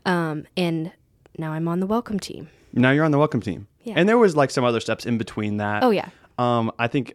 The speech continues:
Speaker 2: uh, it's funny to, to think back on it because, um, you came to uh, an event we do
Speaker 1: Mm-hmm.
Speaker 2: with a lot of churches in the
Speaker 1: Yes.
Speaker 2: area called Youth Weekend. And there was, uh, a, a lot of churches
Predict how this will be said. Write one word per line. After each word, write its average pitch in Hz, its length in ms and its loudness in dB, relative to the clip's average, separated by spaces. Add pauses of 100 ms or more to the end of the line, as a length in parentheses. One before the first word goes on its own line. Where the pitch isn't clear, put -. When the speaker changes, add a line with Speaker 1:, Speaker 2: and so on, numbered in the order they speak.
(120)
Speaker 2:
uh, 110 440 2
it's 117 160 -4
funny 120 280 -2
to, 104 220 -2
to - 140 -6
think 110 280 -6
back 101 200 -2
on 101 160 -4
it 98 120 -8
because, 107 320 -4 (480)
um, 104 360 -4 (720)
you 123 200 2
came 139 360 0
to 113 600 0 (280)
uh, 107 280 -2
an 113 60 -2
event 110 180 -2
we 120 160 0
do 101 300 -4 (140)
Speaker 1:
Mm-hmm. 202 200 0 (140)
Speaker 2:
with 120 100 -2
a 104 40 -2 (180)
lot 131 120 2
of 113 80 -4 (100)
churches 90 340 -6 (260)
in 110 60 -2
the 98 60 0
Speaker 1:
Yes. 90 120 -4
Speaker 2:
area 98 140 -4
called 95 200 -4
Youth 107 240 -6
Weekend. 107 380 -6 (480)
And 107 400 -2
there 107 160 2
was, 104 380 -2 (100)
uh, 95 280 -6 (120)
a, 101 100 -6 (100)
a 107 160 -2
lot 117 120 -2
of 107 60 -8
churches - 480 -8